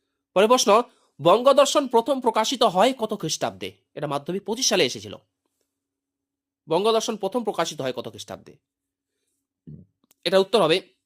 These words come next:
আঠারোশো বাহাত্তর খ্রিস্টাব্দে। পরে প্রশ্ন, বঙ্কিমচন্দ্র বঙ্গদর্শন পত্রিকার সম্পাদনা করেছিলেন, মাধ্যমিক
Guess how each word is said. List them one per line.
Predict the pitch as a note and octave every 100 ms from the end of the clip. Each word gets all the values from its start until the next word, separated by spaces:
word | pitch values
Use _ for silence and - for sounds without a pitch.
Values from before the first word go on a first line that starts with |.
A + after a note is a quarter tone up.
| _ _ _ _ _ _ _ - -
আঠারোশো | D3+ E3 D#3+
বাহাত্তর | D3 E3 D3+
খ্রিস্টাব্দে। | G2+ F2+ - F#2+ _ _ _ _ _ _ _ _ _ _ _ E3+
পরে | G3
প্রশ্ন, | A#3 C#4 B3
বঙ্কিমচন্দ্র | F3 A3 C#4 B3+ B3+ B3 F3+
বঙ্গদর্শন | F#3+ A3+ A#3+ A#3+ B3+
পত্রিকার | G#3+ G#3+ A3+ A3+
সম্পাদনা | - F#3 G3 G3
করেছিলেন, | G3 F3+ F3+ B2+ F2+ _ - - _ _ _ _ _ _ _ _ _ _ _
মাধ্যমিক | D#3 E3 A3